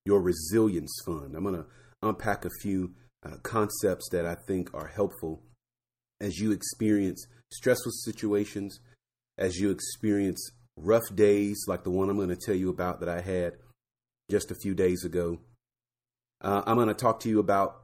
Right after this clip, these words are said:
what exactly is this idea, what exactly is recovery capital. And, you know, when you look at some of the, uh, practices that have been in, in place for centuries now when it comes to natural medicine and natural remedies,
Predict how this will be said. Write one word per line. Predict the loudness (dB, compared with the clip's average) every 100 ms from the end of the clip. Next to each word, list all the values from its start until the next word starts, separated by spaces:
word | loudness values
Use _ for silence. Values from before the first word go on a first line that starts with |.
| _
what | 2 4 4 -2
exactly | -6 0 0 0 -6 -4
is | 0 0 0
this | -4 -4
idea, | -4 -4 -2 -2 0 -2 -12 _ 0
what | 4
exactly | 4 4 0 2 0 0
is | -2
recovery | -6 -4 -4 -4 -4
capital. | -4 -4 -6 -12 -16 _ _ _ _
And, | -2 2 2 0 -6 -6
you | -2
know, | 0
when | 0 -2
you |
look | 2 2 4
at | 2 0 -8 _ _ _ _ _ _ _ -8
some | 0 2
of | 2 0
the, | -2 -2 -4 -12 _ _ -18
uh, | -18 -4
practices | 2 2 2 -6 -4 0
that | 0
have | 2
been | 0 0
in, | 2 0 -2 -6
in | -8 -6
place | -2 -2 -2 -6 -10
for | -10 -10 -16 _ _ _ _ _ -10
centuries | -4 4 4 4 -2 -2 -4
now | -8 -8 -10
when | -10
it | -8
comes | -4 -4 -6 -8
to | -6 -6 -10 -20 _ _
natural | 0 0 0 0
medicine | 0 2 0 -2 -4 -4 -4
and | -4
natural | -4 -4 -4 -2
remedies, | 0 0 -2 -6 -12